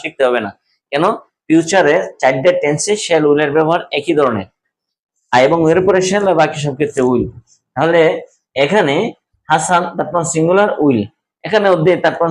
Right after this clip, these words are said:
সিঙ্গুলার, will, যদি এখানে we দিতাম তাহলে shall হইতো, যদি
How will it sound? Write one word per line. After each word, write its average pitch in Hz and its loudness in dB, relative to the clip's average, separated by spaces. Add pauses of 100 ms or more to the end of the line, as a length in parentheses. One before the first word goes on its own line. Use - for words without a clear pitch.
(100)
সিঙ্গুলার, 160 2 (100)
will, 135 2
যদি 190 2
এখানে 180 2 (100)
we 170 4 (120)
দিতাম 196 -2 (100)
তাহলে 151 0 (200)
shall 156 -2
হইতো, 120 -4 (420)
যদি 147 0